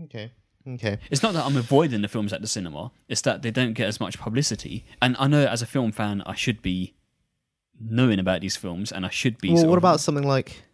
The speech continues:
Speaker 1: Carol? Surely you'd heard of Carol coming out before.
Speaker 2: I don't like Cate Blanchett.
Speaker 1: Oh. <laughs> Okay. <laughs> Apparently she's really good in it.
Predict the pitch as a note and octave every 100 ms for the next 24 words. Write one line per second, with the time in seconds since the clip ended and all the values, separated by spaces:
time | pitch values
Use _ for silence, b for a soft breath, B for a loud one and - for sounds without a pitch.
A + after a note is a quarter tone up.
0 | _ - - B2+ F2+ F2+ - - _ _
1 | - C3+ F#2+ F2 F#2 F2+ - - - G2+
2 | F#2+ - F#2 F2+ E2+ - - F#2 F#2+ -
3 | D3 E3 F2 F2 F2 - F#2 - - b
4 | b - - F#2 - F#3+ - A3 - A#3
5 | - B3 - - - - - F#2 - -
6 | D3 - A3+ - - - _ - _ -
7 | - B3+ D#3+ D3+ B2 C3+ C3+ A2+ A2 F#2
8 | F#2